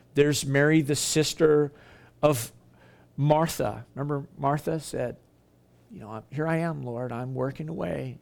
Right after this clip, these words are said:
and there's my sister sitting at your feet." And Jesus said, "She's chose the more valuable thing to sit with me."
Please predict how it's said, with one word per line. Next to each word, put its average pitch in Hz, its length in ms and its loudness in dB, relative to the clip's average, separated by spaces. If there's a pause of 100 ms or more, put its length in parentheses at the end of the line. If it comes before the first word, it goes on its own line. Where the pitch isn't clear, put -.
and 113 300 -8 (400)
there's 131 200 -4
my 160 120 -4
sister 165 420 -4
sitting 135 380 -6
at 135 120 -6
your 135 120 -6
feet." 127 340 -4
And 107 100 -10
Jesus 123 360 -6
said, 104 320 -6 (480)
"She's - 340 -6
chose 117 360 -4
the 101 100 -10
more 95 360 -8 (600)
valuable 101 400 -4
thing 95 340 -14 (120)
to - 60 -18
sit - 220 -10
with 107 160 -10
me." 101 340 -14